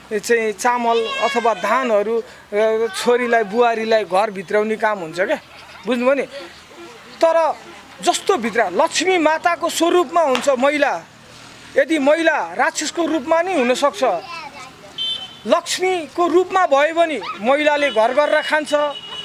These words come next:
राक्षसको रूपमा भयो भने हेर्नुहोस् त तपाईँहरू, रावण शिवको सबैभन्दा ठुलो शक्तिशाली, शिवको भक्ति मान्छे, रावणको मृत्यु भएन? भएन? रावणलाई रामले मारेन? किन?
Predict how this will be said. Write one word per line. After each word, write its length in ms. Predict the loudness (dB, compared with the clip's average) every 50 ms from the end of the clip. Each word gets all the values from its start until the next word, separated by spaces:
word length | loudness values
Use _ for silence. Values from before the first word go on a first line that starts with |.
| -12 -10 -4 0
राक्षसको 540 | 2 2 2 2 0 -2 -2 -2 0 0 0
रूपमा 360 | 2 0 0 2 2 2 4
भयो 220 | 4 4 2 2
भने 260 | 2 2 2 2 0 -2 -8 -8 -4 0
हेर्नुहोस् 360 | 0 0 2 0 -2 -2 0
त 40 | 0
तपाईँहरू, 540 | 2 2 2 2 2 2 2 2 0 0 -2 -6 -10 -12 -18 -20 -14 -6 -2
रावण 420 | 0 2 2 2 2 2 2 2 0 0 -4 -6 -8
शिवको 500 | -6 -2 0 2 4 4 2 2 2 0
सबैभन्दा 520 | 0 0 0 0 0 2 2 2 2 2
ठुलो 360 | 0 0 0 2 4 4 4 4
शक्तिशाली, 760 | 4 0 0 0 -2 -2 0 2 0 0 0 -2 -4 -6 -6 -8 -6 -4 -4 -4 -4 -6 -8 -10 -8 -2
शिवको 460 | 0 2 2 4 2 2 2 0 0
भक्ति 400 | 2 2 0 2 2 2 2 2
मान्छे, 420 | 4 2 0 0 -2 -4 -4 -6 -6 -6 -8 -8 -6 -2 0
रावणको 680 | 0 2 2 2 0 0 0 2 2 4 4 4 2
मृत्यु 300 | 2 0 0 2 2 2
भएन? 340 | 2 2 2 2 2 2 0 0 -2 -4 -8 -14 -14 -14 -14 -14 -12 -12 -12 -10 -12 -12 -8 -4 0
भएन? 260 | 0 2 2 2 0 0 -2 -4 -6 -10 -12 -12 -10 -10 -10 -8 -4 0 0
रावणलाई 440 | 2 2 2 2 2 2 2 2 0
रामले 400 | 2 0 0 0 0 0 0 0
मारेन? 400 | 0 0 0 0 2 0 0 -2 -2 -4 -6 -10 -14 -14 -14 -12 -12 -12 -10 -10 -10 -8 -8 -6 -4 0 2
किन? 180 | 2 4 4